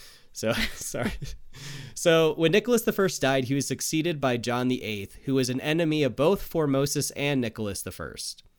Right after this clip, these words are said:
John the Eighth deposed and excommunicated Formosus on the grounds that he had conspired with the King of Bulgaria to become their bishop, and that he also coveted the papacy,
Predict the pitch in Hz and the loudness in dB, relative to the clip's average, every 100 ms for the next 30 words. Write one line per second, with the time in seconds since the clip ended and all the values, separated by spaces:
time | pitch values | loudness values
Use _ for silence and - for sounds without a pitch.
0 | _ - - - _ 147 175 233 226 165 | _ -20 -20 -20 _ 2 4 4 2 2
1 | 160 - 135 - 165 180 214 180 147 151 | 0 0 -4 0 2 4 2 2 -2 -2
2 | 147 - 147 147 156 147 135 110 107 - | -6 -4 0 0 0 0 -2 -2 -4 -4
3 | 110 98 98 - 101 104 101 104 123 139 | -6 -4 -6 -4 -4 -4 -6 -4 -2 0
4 | 156 131 107 123 135 - 107 - - 139 | 0 -2 -2 -2 -4 -4 -6 -4 -2 0
5 | 165 175 156 147 139 190 196 - 165 131 | 0 -2 -4 -4 -2 0 -2 -2 0 0
6 | 123 120 110 165 147 107 90 90 - _ | 0 -2 0 0 2 0 -4 -8 -12 _
7 | _ - 123 123 - 160 156 135 120 120 | _ -4 -4 -2 -2 0 2 2 2 0
8 | 117 87 67 - - - - 123 127 135 | -4 -8 -10 -14 -20 -20 -6 0 2 4
9 | 175 220 196 160 - 156 156 139 107 - | 4 4 2 0 2 2 4 2 2 0
10 | 127 110 - 101 90 87 | 0 -2 -4 -4 -6 -8